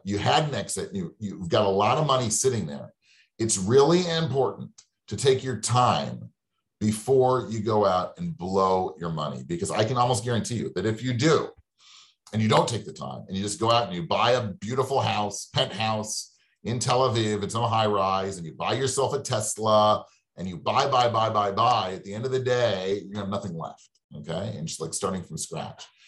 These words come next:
So the first thing you need to do is really sit down with a pen and paper, or pencil and paper, and sort of map out, where do you wanna be? What do you wanna do, right? You're twenty-five years old, twenty, <laughs>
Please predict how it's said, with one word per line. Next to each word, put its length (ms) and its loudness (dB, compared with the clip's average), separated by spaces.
So 420 0
the 60 2
first 320 2
thing 120 4
you 120 2
need 200 -4
to 120 -6
do 320 -4
is 140 0
really 200 2
sit 380 2
down 500 -4
with 160 2
a 60 2
pen 220 0
and 120 -2
paper, 400 -2
or 180 -2
pencil 500 -2
and 120 -12
paper, 340 -12
and 300 2
sort 200 4
of 140 0
map 320 4
out, 260 6
where 120 2
do 60 4
you 60 4
wanna 220 0
be? 300 -2
What 160 2
do 60 2
you 80 0
wanna 240 2
do, 220 0
right? 200 0
You're 120 -8
twenty-five 480 0
years 160 -2
old, 300 0
twenty, 220 -8
<laughs> 180 -16